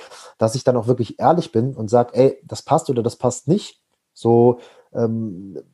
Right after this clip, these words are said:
weil im Endeffekt, wenn das nicht auf einer Wellenlänge ist, dann bin ich mir zu tausend Prozent sicher, dass wir nicht das Maximum rausholen können. Ja? Und dann empfehle ich lieber die Person weiter an irgendeinen anderen Mentor oder Coach, „Schau doch mal, wie es da ist“,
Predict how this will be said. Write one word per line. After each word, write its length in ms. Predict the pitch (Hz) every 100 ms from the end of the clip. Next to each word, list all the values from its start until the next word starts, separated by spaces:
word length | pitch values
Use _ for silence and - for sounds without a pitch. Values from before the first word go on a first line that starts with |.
| _
weil 220 | 95 123
im 80 | 127
Endeffekt, 680 | 135 151 - 151 143 - - - - -
wenn 320 | 110 131 127
das 200 | 127 -
nicht 160 | 185
auf 80 | 175
einer 240 | - 147 127
Wellenlänge 400 | 170 143 104 101
ist, 200 | 92 107
dann 420 | 107 113 80 117
bin 120 | 135
ich 120 | 139
mir 60 | 139
zu 100 | 135
tausend 340 | 139 156 165
Prozent 320 | - 143 139
sicher, 220 | 135 139 117
dass 220 | 117 -
wir 180 | 120 120
nicht 280 | 139 -
das 140 | 156 -
Maximum 400 | 139 - 139 123
rausholen 440 | 120 135 104 90
können. 240 | - 85 - _ _ _
Ja? 220 | 101 151 - _ - -
Und 240 | 107 110
dann 200 | 120 170
empfehle 320 | 135 - 147
ich 100 | 143
lieber 200 | 147 135
die 100 | 127
Person 360 | 123 117 117 104
weiter 460 | 113 160 143 175
an 100 | 110
irgendeinen 300 | 110 127 120
anderen 280 | 131 170 135
Mentor 220 | 107 104
oder 100 | 104
Coach, 220 | 101 123 -
„Schau 120 | 127
doch 120 | 113
mal, 140 | 113
wie 60 | 110
es 120 | 110
da 180 | 117 139
ist“, 240 | 120 151